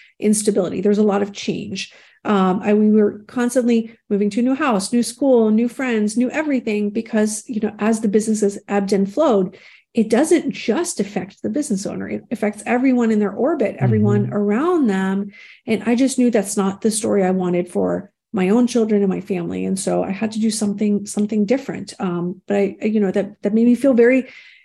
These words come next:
Speaker 1: close to my mom. That's something that we have in common being entrepreneurs. Um, and I feel like I can take the baton, right? Where she was not successful, like, I can take that baton and,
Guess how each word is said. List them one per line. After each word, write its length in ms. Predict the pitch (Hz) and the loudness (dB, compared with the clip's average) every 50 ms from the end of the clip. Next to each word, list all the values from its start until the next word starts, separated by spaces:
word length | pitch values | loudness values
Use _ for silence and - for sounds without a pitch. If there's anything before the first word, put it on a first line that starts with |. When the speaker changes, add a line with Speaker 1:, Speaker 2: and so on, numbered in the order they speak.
| _ _ _ _ _ _ | _ _ _ _ _ _
Speaker 1:
close 220 | - - 370 370 - | 2 2 2 2 2
to 60 | 262 | 2
my 120 | 254 226 | 4 4
mom. 180 | 220 214 226 240 | 4 4 4 2
That's 140 | 233 220 - | 2 0 0
something 200 | 233 233 233 233 | 0 0 0 0
that 60 | 226 | 2
we 100 | 226 226 | 2 2
have 160 | 214 220 220 226 | 2 2 2 2
in 100 | 226 226 | 0 0
common 460 | - - 240 254 262 254 233 233 220 | -4 -6 -4 0 0 2 2 2 2
being 240 | 226 214 208 208 202 | 4 2 2 2 0
entrepreneurs. 800 | 196 196 196 208 202 - 208 190 185 185 185 196 226 233 - - - | -2 -2 -2 -2 -4 -4 -2 0 0 0 2 0 0 -2 -2 -6 -4
Um, 200 | - 202 190 190 | -4 -2 -2 0
and 80 | 190 202 | 0 0
I 40 | 202 | 0
feel 140 | 202 208 | 2 2
like 100 | 208 208 208 | 2 2 2
I 80 | 202 | 2
can 140 | 208 226 220 | 2 2 2
take 200 | - 240 220 220 | 2 0 0 0
the 60 | 233 | 2
baton, 440 | 214 240 226 - - 240 220 196 202 | 0 0 0 -2 -6 -6 -6 -4 -2
right? 160 | 202 196 202 | 0 -2 0
Where 120 | 226 214 196 | 0 0 -2
she 120 | 196 233 | 0 2
was 120 | 233 226 214 | 2 2 2
not 200 | 220 190 190 - | 2 0 -2 -4
successful, 460 | 214 208 - 220 214 214 - 226 220 | -6 -4 -2 -4 -4 -4 -4 -2 -2
like, 140 | 214 214 - | -2 -2 -2
I 120 | 190 196 | -4 -2
can 140 | 196 220 214 | 0 0 0
take 180 | - 220 220 | 0 -2 -2
that 140 | - 202 202 | -2 -2 -2
baton 380 | 226 220 - 226 220 226 226 220 | -2 -2 -2 -2 -2 0 2 2
and, 280 | 208 190 185 190 190 | 2 2 2 0 -2